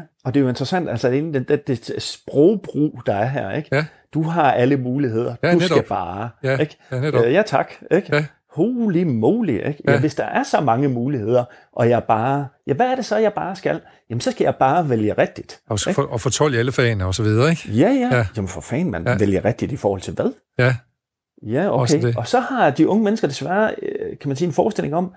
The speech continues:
Speaker 1: at problemet også består i, at hvis de vælger forkert, så er fanden løs i laksegaden,
Speaker 2: Netop,
Speaker 1: ikke?
Speaker 2: netop.
Speaker 1: Så har de simpelthen tabt.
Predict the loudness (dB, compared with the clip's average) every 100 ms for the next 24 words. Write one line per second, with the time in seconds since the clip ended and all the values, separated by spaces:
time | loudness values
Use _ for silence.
0 | -20 -20 _ _ 0 0 -16 -6 0 2
1 | 4 2 2 0 0 -2 -2 -2 0 0
2 | -2 -4 -4 0 0 0 0 0 -2 -6
3 | -2 -2 -2 -8 -20 _ _ _ _ _
4 | -8 0 4 4 0 _ _ _ 2 4
5 | 4 -2 _ _ -2 0 2 2 4 2
6 | 0 -4 -2 0 2 2 -2 -10 _ -4
7 | -4 -6 _ -2 -2 0 -4 -4 -6 -2
8 | -2 -2 -4 _ -4 -2 -2 -2 -4 -4
9 | -18